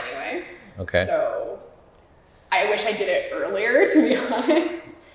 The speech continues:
Speaker 2: Yeah.
Speaker 1: And I've super taken that lesson on for the rest of my life now. Like, when I, I get feelings about places and when I'm like, "Okay, I need to go somewhere,"
Speaker 2: Yeah.
Speaker 1: I just do whatever I can to make it happen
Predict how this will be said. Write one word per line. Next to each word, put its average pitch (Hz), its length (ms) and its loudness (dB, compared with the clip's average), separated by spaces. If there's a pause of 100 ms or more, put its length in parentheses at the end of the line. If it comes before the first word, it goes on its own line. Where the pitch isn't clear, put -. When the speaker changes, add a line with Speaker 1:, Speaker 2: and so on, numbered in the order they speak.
(220)
Speaker 2:
Yeah. 190 180 0
Speaker 1:
And 180 340 -4
I've 202 260 0
super 202 340 -6
taken 190 320 -8
that 170 180 -8
lesson - 280 -10
on - 400 -12
for - 120 -16
the 160 80 -12
rest - 260 -12
of - 60 -20
my 107 120 -16
life - 240 -12
now. - 200 -20
Like, - 120 -18 (120)
when 185 200 -12
I, 185 320 -10 (460)
I 208 60 -2
get 220 280 0
feelings 202 400 -2
about 196 240 0
places 214 580 -2
and 196 100 -10
when 180 100 -8
I'm 175 140 -10
like, - 240 -10 (220)
"Okay, 190 180 -8 (160)
I 180 40 -12
need 175 200 -12
to - 100 -10
go - 180 -8
somewhere," 285 640 -10
Speaker 2:
Yeah. 196 220 -2 (460)
Speaker 1:
I 190 120 -4
just - 580 -12
do 175 100 -10
whatever - 280 -4
I - 40 -8
can - 200 -12
to - 80 -14
make - 140 -14
it - 100 -18
happen 240 640 -10